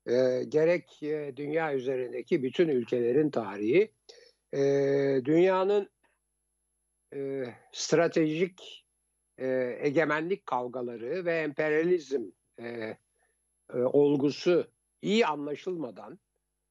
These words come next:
ve bunlar arasındaki savaşlar iyi görülmeden anlaşılamaz. Bu bir.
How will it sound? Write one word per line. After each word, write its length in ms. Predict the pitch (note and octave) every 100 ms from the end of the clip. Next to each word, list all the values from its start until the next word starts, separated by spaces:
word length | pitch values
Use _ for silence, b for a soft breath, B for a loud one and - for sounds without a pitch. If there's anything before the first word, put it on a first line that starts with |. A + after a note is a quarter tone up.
| B2+
ve 260 | E3+ E3
bunlar 340 | D#3 E3 F#3+ F#3+
arasındaki 960 | C#3 C#3 B2+ C#3 C3 C3+ - D#3 - -
savaşlar 640 | - A#2 A#2+ - D3+ D#3+
iyi 300 | C#3+ D3+ D#3
görülmeden 640 | D3 D3+ E3 B2 G#2+ D#3
anlaşılamaz. 800 | E3 C3 C3 - B2 A2 E3 F3+ C#3+
Bu 160 | D3
bir. 380 | G2+ F#3+ - -